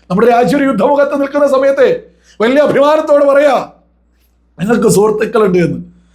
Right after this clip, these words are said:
അതേപോലെ തന്നെ പാകിസ്ഥാന് വേണ്ടിയിട്ട് പ്രചരിപ്പിക്കുന്ന വാർത്തകൾ ഷെയർ ചെയ്യുന്ന മറ്റൊരു സിനിമാ നടി. നമ്മളിതൊക്കെ തന്നെ കഴിഞ്ഞ ദിവസം ചെയ്തതുകൊണ്ട്, വീഡിയോ ചെയ്തതുകൊണ്ട്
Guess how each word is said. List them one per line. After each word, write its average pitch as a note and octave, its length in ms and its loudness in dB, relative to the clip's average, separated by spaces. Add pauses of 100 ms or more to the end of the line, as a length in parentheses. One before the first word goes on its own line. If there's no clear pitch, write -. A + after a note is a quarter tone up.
(160)
അതേപോലെ C#4+ 460 2
തന്നെ C#4+ 120 0
പാകിസ്ഥാന് D#4 760 0
വേണ്ടിയിട്ട് C#4+ 500 0 (360)
പ്രചരിപ്പിക്കുന്ന C4+ 680 -2
വാർത്തകൾ B3+ 760 0 (100)
ഷെയർ C#4+ 380 0
ചെയ്യുന്ന A#3 520 0 (480)
മറ്റൊരു C4+ 320 0
സിനിമാ F#3+ 360 0
നടി. C#3+ 180 -6
നമ്മളിതൊക്കെ A3 640 -2
തന്നെ B3+ 120 0
കഴിഞ്ഞ B3 220 0
ദിവസം C4 400 0
ചെയ്തതുകൊണ്ട്, B3 560 0
വീഡിയോ A#3 280 -2
ചെയ്തതുകൊണ്ട് G3+ 500 -2